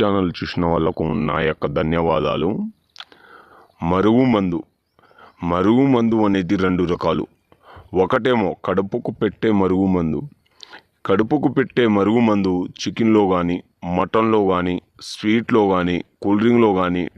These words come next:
టిఫిన్లో కానీ, ఇలాంటి కర్రీలో కానీ పెట్టవచ్చు. ఇంకోటి మనకు లిక్విడ్ వస్తది,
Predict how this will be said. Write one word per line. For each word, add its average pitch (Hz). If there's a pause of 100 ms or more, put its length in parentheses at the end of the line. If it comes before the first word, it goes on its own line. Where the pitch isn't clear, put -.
టిఫిన్లో 120
కానీ, 95
ఇలాంటి 107
కర్రీలో 101
కానీ 92
పెట్టవచ్చు. 82 (1160)
ఇంకోటి 131 (760)
మనకు 110
లిక్విడ్ 131
వస్తది, 107